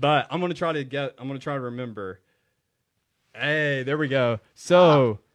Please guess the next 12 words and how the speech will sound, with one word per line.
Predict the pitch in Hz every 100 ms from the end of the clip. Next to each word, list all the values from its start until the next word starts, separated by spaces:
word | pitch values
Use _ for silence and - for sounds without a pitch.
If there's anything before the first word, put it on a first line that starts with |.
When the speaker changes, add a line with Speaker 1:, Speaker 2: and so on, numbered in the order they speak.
| _
Speaker 1:
just | - 170 170
missed | 170 156
the | 151
mark. | 139 139 139 -
Speaker 2:
Mm-hmm. | 135
Speaker 1:
He | 165 180
was | 156 - 156 151
actually | 131 202 196 190 160
in | 139 175 165
our | 123 139 127
original | 127 143 143 120
bracket. | 113 139 160 156 165 139